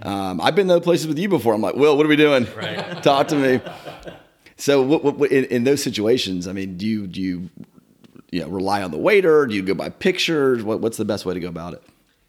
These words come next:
Speaker 2: U-, usually the, the, the staff are very friendly and they'll help guide you. I mean, they'll know if you don't know what you're doing or if you're fish out of water, and they'll try to guide you in the right place.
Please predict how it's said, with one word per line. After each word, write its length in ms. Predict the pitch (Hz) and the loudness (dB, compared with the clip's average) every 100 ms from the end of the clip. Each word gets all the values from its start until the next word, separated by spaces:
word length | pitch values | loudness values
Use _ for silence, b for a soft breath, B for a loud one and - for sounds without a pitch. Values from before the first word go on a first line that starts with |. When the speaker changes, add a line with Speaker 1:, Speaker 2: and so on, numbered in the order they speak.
| _ | _
Speaker 2:
U-, 220 | - 123 208 143 190 | -10 -8 -4 0 0
usually 440 | 226 160 107 98 | 2 2 4 2
the, 220 | 98 123 | 0 -2
the, 160 | 110 110 | 0 -2
the 220 | 90 107 | -2 -4
staff 400 | - 123 113 101 | -2 2 2 2
are 80 | 92 | -2
very 240 | 92 104 95 | 2 2 0
friendly 400 | - 95 95 90 | -2 -2 -2 -2
and 80 | 87 | -2
they'll 120 | 87 | -2
help 280 | 95 92 - | -2 -4 0
guide 300 | 85 87 - | 0 0 -4
you. 240 | 90 90 | -4 -4
I 60 | 92 | -4
mean, 280 | 98 98 | -4 -4
they'll 220 | 95 107 104 | -2 0 0
know 300 | 110 107 104 | 0 2 0
if 120 | 101 | -2
you 60 | |
don't 140 | 101 98 | -4 -4
know 60 | 95 | -4
what 160 | 90 | -6
you're 100 | 95 | -6
doing 260 | 95 98 95 | -4 -4 -4
or 60 | |
if 140 | 90 - | -6 -6
you're 80 | 92 | -8
fish 240 | 104 95 | -6 -4
out 100 | 95 | -4
of 80 | 90 | -4
water, 300 | 87 92 110 | -4 -2 0
and 120 | 113 | 0
they'll 80 | 95 | -2
try 200 | 90 98 | -4 -4
to 80 | 92 | -4
guide 260 | 90 90 87 | -4 -6 -6
you 60 | |
in 40 | 90 | -8
the 80 | 90 | -6
right 280 | 87 80 - | -6 -8 -12
place. 160 | 104 | -10